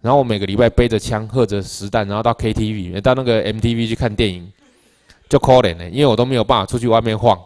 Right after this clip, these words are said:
然后呢，后来要退伍前几天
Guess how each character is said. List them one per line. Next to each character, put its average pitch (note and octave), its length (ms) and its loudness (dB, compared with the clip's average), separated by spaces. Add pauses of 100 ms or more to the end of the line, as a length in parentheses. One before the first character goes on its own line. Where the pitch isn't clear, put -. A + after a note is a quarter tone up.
(840)
然 A2 120 0
后 C#3 100 4
呢， A#2 200 0
后 C3+ 140 8
来 G2 200 4 (560)
要 C#3 140 4
退 E3 160 6
伍 G#2+ 140 2
前 A2 320 -2
几 G2 200 -8
天 A#2+ 320 0